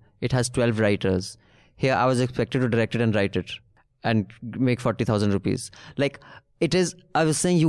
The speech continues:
want me to make Mughal-e-Azam, but you want to give me the budget for, you know, whatever Ram Gopal Verma made with forty lakhs. So it's a function of budget. That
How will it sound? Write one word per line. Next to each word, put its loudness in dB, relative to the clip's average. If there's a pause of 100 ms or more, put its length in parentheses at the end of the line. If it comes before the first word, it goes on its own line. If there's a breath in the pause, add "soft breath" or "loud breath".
want 2
me 4
to 4
make 2
Mughal-e-Azam, 2
but -4
you 2
want 2
to 0
give 2
me 2
the 0
budget 0
for, 2 (360)
you 2
know, 0 (300)
whatever 0 (640)
Ram 2
Gopal 0
Verma 2
made -2 (600)
with -4
forty -2
lakhs. -4 (400 loud breath)
So 2 (680 loud breath)
it's -2
a -
function 2
of -2
budget. 2
That 2